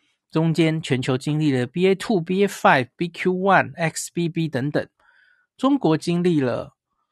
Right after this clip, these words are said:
呃，他写为了忘却的纪念，这是什么意思啊？听不太懂。他说，既然微信、微博都不允许我在新年对中国的疫情表达担忧，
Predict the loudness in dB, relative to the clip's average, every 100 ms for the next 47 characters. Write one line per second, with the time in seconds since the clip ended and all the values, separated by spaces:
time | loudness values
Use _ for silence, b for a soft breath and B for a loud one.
0 | _ _ _ _ -12 -10 -8 -12 -14 -18
1 | -20 _ _ _ _ _ _ _ _ _
2 | -10 -6 -2 -2 2 2 2 2 2 2
3 | 0 0 0 0 -2 -2 -2 0 -2 -4
4 | -4 -4 -6 -10 -12 -16 -18 _ _ _
5 | _ -6 -4 -4 -6 -16 b b b b
6 | b b -8 0 0 2 0 2 2 2
7 | 2 -2 -4 -6 -2 0 2 2 2 0
8 | _ _ _ -2 0 -2 -2 -2 -4 -4
9 | -2 -2 -2 -4 -4 -4 -2 -2 -2 -4
10 | -6 -4 -4 -2 -4 -2 -2 -2 -4 -6
11 | -4 -8 -6 -8 -8 -10 -4 -2 0 -2
12 | -2